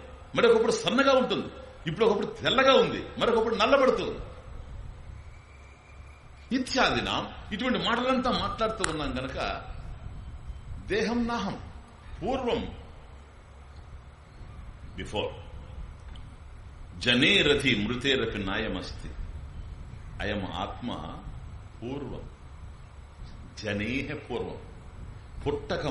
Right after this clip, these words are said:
ముందు అయం ఆత్మ అస్తి నహ. ఇది దేహం,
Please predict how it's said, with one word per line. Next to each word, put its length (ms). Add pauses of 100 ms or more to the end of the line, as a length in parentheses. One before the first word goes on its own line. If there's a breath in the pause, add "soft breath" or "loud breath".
ముందు 240 (1160)
అయం 240 (480)
ఆత్మ 360 (500)
అస్తి 420 (380)
నహ. 160 (960)
ఇది 140 (100)
దేహం, 220